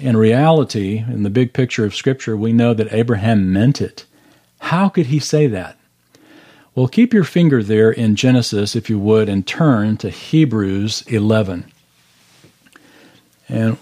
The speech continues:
and I'd like to show you a couple of verses, one that everybody looks at, and a couple that, uh, usually aren't looked at. Hebrews eleven, starting at verse seventeen.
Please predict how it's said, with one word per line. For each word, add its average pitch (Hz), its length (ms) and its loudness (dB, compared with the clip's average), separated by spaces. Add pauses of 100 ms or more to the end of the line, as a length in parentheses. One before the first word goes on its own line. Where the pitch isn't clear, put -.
and 120 180 0
I'd 120 40 4
like 135 240 2
to 131 80 -6
show 143 220 2
you 120 120 2
a 101 60 -2
couple 151 300 -2
of 110 60 0
verses, 113 460 -2
one 127 300 2
that 117 100 2
everybody 110 460 0
looks 92 300 -8
at, 101 340 -6 (320)
and 113 440 2
a - 160 -14
couple 117 520 -2 (480)
that, 104 460 -2
uh, 101 280 0
usually 120 380 2
aren't 120 200 0
looked 90 220 -12
at. - 220 -18 (640)
Hebrews 156 480 2
eleven, 117 600 0 (2250)
starting 120 520 2
at 110 100 -2
verse 104 580 -2
seventeen. 107 840 -2